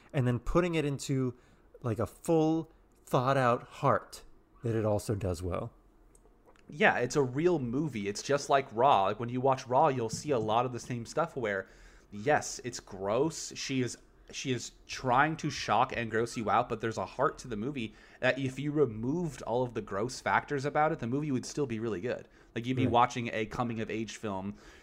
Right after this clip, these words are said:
Speaker 2: that is a French movie. Now, this movie, not so much, because she, she walks a tight wire, and we'll get into it in spoilers, with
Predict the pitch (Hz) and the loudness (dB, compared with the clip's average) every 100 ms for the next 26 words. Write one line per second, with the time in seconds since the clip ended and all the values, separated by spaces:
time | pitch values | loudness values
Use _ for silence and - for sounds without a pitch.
0 | - 110 107 107 - 117 113 101 113 107 | -4 -2 -2 -2 -2 -2 -2 -2 0 -2
1 | - - 143 202 - 208 202 151 143 - | -6 -2 6 6 6 2 2 4 4 4
2 | 139 113 - 117 120 127 107 - - 123 | 2 2 0 -4 -4 -6 -8 -10 -6 0
3 | 117 139 - 127 - 139 - 107 104 104 | 6 6 6 0 6 4 6 4 6 4
4 | 107 120 127 127 107 - 113 113 104 101 | 2 0 0 -2 -4 -2 0 2 2 2
5 | 104 104 | 0 -2